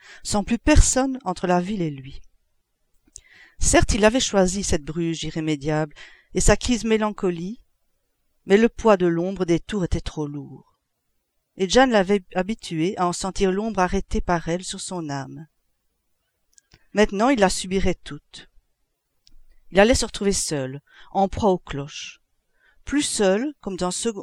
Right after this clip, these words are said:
un second veuvage. La ville aussi lui paraîtrait plus morte. Hugues, affolé, s'élança vers Jane, saisit sa main et supplia. « Reste, reste, j'étais fou. » La voix molle, mouillée, à des larmes, eût-on dit,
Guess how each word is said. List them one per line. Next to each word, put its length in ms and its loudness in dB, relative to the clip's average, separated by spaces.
un 140 -4
second 420 -8
veuvage. 680 -6
La 100 4
ville 200 0
aussi 380 -2
lui 80 -8
paraîtrait 400 0
plus 180 -12
morte. 480 -14
Hugues, 280 4
affolé, 440 2
s'élança 500 0
vers 220 -2
Jane, 460 -4
saisit 340 0
sa 220 2
main 140 -2
et 100 -2
supplia. « 560 -10
Reste, 640 2
reste, 420 0
j'étais 300 -4
fou. » 300 -12
La 140 4
voix 220 2
molle, 380 -4
mouillée, 520 0
à 80 0
des 140 2
larmes, 400 0
eût-on 340 -6
dit, 220 -6